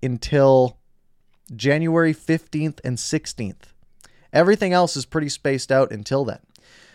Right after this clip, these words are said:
So there's a good argument both sides, uh, and I'd like to get your guys' take on it. Let me throw a poll in the chat. Halak tomorrow? Question mark? Yes or no? Poll is, uh, is out and live, 'cause this is something that I talked about,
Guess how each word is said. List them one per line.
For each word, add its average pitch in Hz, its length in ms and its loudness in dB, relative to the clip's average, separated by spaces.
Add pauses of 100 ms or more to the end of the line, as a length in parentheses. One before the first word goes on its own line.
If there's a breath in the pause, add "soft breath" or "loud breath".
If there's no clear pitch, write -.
(580 soft breath)
So 156 540 4 (160)
there's 165 240 2
a 175 60 0
good 220 200 2
argument 165 580 2
both 123 300 2
sides, 101 800 -4
uh, 110 280 -2
and 127 120 -4
I'd 131 140 -4
like 170 200 -2
to 262 120 -6
get 196 160 -2
your 143 160 0
guys' 147 320 2
take 127 240 0
on 113 100 0
it. 101 60 -4
Let 147 140 0
me 202 60 2
throw 220 200 4
a - 20 6
poll 156 400 4
in 131 140 -4
the 123 80 -12
chat. 110 420 -6 (160)
Halak 147 600 -4
tomorrow? 147 640 -2
Question 208 480 -6
mark? 240 300 -6
Yes 143 260 0
or 175 80 -2
no? 139 340 2 (380 soft breath)
Poll 190 380 4
is, 131 360 4 (160)
uh, 120 200 0
is 127 160 0
out 131 260 4
and 127 80 -4
live, 110 340 0
'cause 151 120 -2
this 185 60 -2
is 190 60 -4
something 190 200 -4
that 160 80 4
I 151 80 4
talked 147 300 -2
about, 127 360 0